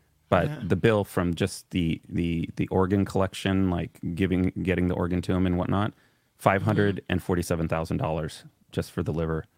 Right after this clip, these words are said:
Speaker 1: and, uh, the surgery and everything around it.
Speaker 2: We have a listener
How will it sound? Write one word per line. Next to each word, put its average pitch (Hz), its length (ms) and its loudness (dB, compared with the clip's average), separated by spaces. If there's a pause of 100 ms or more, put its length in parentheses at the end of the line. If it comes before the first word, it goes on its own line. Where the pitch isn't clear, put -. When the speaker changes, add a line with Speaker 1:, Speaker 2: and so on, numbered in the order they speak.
(400)
Speaker 1:
and, 80 380 0
uh, 78 300 -4
the 80 120 -4
surgery 80 320 -4
and 80 80 -2
everything 78 300 -6
around 78 260 -4
it. - 120 -12 (380)
Speaker 2:
We 226 220 -4
have 302 240 -4
a 247 60 0
listener 165 680 -2